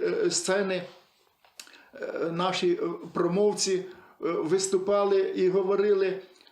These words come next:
е, «Ми збудуємо таку українську державу, щоб тут росіянам жилося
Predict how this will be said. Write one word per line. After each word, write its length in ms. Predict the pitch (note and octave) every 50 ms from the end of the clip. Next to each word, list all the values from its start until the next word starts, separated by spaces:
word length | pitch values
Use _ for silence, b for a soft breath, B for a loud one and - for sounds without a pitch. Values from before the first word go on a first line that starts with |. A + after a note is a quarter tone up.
| B - -
е, 120 | - - - - - - - - -
«Ми 320 | - E3+ E3+ G3 A3 G#3
збудуємо 680 | E3 D3+ F3 G#3+ G#3 - G#3 A3+ A3+ A3 G#3+ G#3 G#3 G3+
таку 320 | - G#3 G3 - - B3
українську 840 | C4 B3+ B3 A#3 A3 A3+ A3 A3 G#3+ A3 A#3 A3+ G#3 - - - G#3+
державу, 560 | F3+ G#3+ G#3 F3+ D3+ G3 A3 G#3+ G#3+ G#3 G3 F#3
щоб 280 | - - G3+ G3+ -
тут 280 | - F#3 F3+ - - -
росіянам 840 | D#3+ G3 G#3+ G3+ - A3 G#3+ G#3+ A#3+ A#3+ A#3 G#3 G#3 G#3 F#3+ F3+ D#3
жилося 680 | - E3+ F#3+ G3 G#3 A3 G#3 G#3 - G#3 G3 F#3 F#3